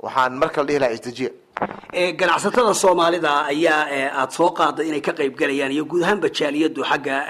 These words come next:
Speaker 2: ee, dhiigga. Waxaa kaloo socda barnaamij lacagtan M-Pesa la yiraahdo oo ilaa iyo toddoba iyo toban milyan haatan gaaraysa dadweynuhu ay ku deeqayaan. Ee, ma jirtaa gargaar xagga dhaqaalaha oo ama raashin ama waxyaabo safaarad ahaan ama dowladda, ee, Soomaalidu ay kaga qayb galayso barnaamijka?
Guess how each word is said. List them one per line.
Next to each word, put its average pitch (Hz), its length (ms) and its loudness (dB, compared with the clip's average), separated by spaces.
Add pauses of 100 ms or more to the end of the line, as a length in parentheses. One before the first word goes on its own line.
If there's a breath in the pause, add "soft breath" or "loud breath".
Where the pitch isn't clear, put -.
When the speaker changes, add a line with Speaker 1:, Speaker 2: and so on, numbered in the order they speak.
Speaker 2:
ee, 127 40 -6 (100)
dhiigga. 127 340 -6
Waxaa 156 220 -4
kaloo 165 220 -2
socda 147 280 -6
barnaamij 151 640 -6
lacagtan 156 420 -2 (140)
M-Pesa 151 340 -4
la 123 100 -10
yiraahdo 127 340 -4 (340 loud breath)
oo 180 160 2
ilaa 208 100 2
iyo 202 140 0
toddoba 170 320 0
iyo 170 180 2
toban 175 400 -4
milyan 147 320 -2
haatan 147 300 -4
gaaraysa 143 440 -4
dadweynuhu 143 520 -6
ay 135 240 -4
ku 160 160 -12
deeqayaan. 131 540 -8 (260 loud breath)
Ee, 147 140 -2
ma 208 100 0
jirtaa 165 360 -2
gargaar 156 340 0
xagga 156 240 -4
dhaqaalaha 143 640 0
oo 127 300 -4 (220 loud breath)
ama 143 160 0
raashin 135 480 -4
ama 143 160 -2
waxyaabo 139 340 -4
safaarad 135 400 -6
ahaan 139 180 -2
ama 147 120 -6
dowladda, 165 500 -4 (260 loud breath)
ee, 143 100 -2
Soomaalidu 139 500 -2
ay 127 300 -8
kaga 156 200 -4
qayb 151 240 -4
galayso 135 300 -6
barnaamijka? 123 480 -8